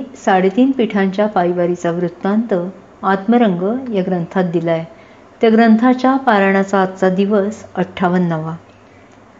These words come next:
मागे पुढे मी आहे रे. मी जरी नाशिकला वास्तव्य करून राहत असलो तरी माझा संपूर्ण व्यवसाय इगतपुरी इथे आहे. त्यामुळे सुमारे एकोणीसशे ऐंशी सालापासून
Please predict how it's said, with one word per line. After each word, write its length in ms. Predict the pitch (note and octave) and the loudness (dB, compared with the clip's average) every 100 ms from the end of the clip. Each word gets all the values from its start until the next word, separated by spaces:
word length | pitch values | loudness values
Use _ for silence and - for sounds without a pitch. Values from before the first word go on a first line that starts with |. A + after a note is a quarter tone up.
| - - - | -20 -18 0
मागे 340 | G#3 G3+ G3+ | 2 4 4
पुढे 640 | B3+ C4+ C4+ C4 G#3+ B3 - | 2 4 6 6 4 2 2
मी 120 | A3 A#3+ | 4 6
आहे 320 | F#3+ F#3+ A#3 | 4 4 4
रे. 260 | A3+ F3 - - - - - - - - - - | 4 0 -10 -20 -20 -20 -20 -20 -20 -20 -20 -2
मी 160 | A#3 C#4+ | 4 4
जरी 240 | D4+ D#4 | 6 4
नाशिकला 560 | D#4+ G#3+ F#3 A3 A3 A3+ | 4 2 2 0 2 4
वास्तव्य 560 | A#3+ F3 - G3+ G3 A3+ | 4 2 0 0 2 4
करून 260 | A3+ A3+ | 4 4
राहत 280 | G#3 G3 F#3+ | 4 2 2
असलो 540 | G#3 - A3+ G#3 F#3 - - - - | 0 -2 0 2 0 -6 -18 -6 2
तरी 180 | A3+ B3+ | 6 6
माझा 360 | B3 G3+ A#3 | 6 6 4
संपूर्ण 520 | B3 A#3 G3 G3 B3 | 4 4 4 4 4
व्यवसाय 680 | D4 B3+ F#3 F#3+ A3 F#3 F#3 A#3+ - A3+ | 6 4 4 2 0 2 0 -4 -6 0
इगतपुरी 500 | G#3 A3 A3 B3 A#3 | 4 2 2 2 2
इथे 240 | A3+ F#3 | 0 -2
आहे. 300 | D#3+ D#3 - - - - - - | -2 -4 -12 -20 -20 -20 -10 4
त्यामुळे 460 | B3 B3 C#4+ D#4 | 6 8 8 6
सुमारे 420 | E4 C4+ A3+ A#3 A#3 | 4 4 6 6 6
एकोणीसशे 560 | G3+ G3+ A3 A3 B3+ | 4 6 4 4 4
ऐंशी 320 | A3 G3+ - | 4 2 -2
सालापासून 840 | B3 C4 A3 G#3+ G3+ G3+ G#3 F#3 | 0 4 4 4 2 4 2 2